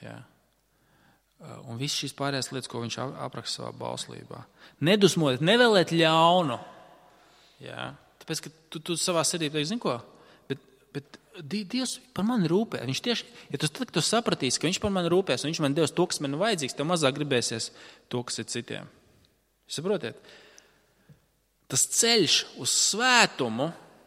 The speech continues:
nenotiek pa taisno. Viņš nenotiek pa taisno. Bauslība tev tur samals un iznīcinās.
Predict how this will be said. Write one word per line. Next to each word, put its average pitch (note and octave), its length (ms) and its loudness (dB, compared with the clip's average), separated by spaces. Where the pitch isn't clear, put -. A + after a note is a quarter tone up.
nenotiek E3+ 480 2
pa - 160 -6
taisno. A2+ 480 -6
Viņš C3+ 220 -4
nenotiek E3 440 4
pa C3+ 140 -10
taisno. B2 400 -6
Bauslība D3 420 0
tev C3+ 140 -2
tur B2+ 120 -4
samals C#3+ 440 -4
un B2 120 -6
iznīcinās. G#2+ 640 -10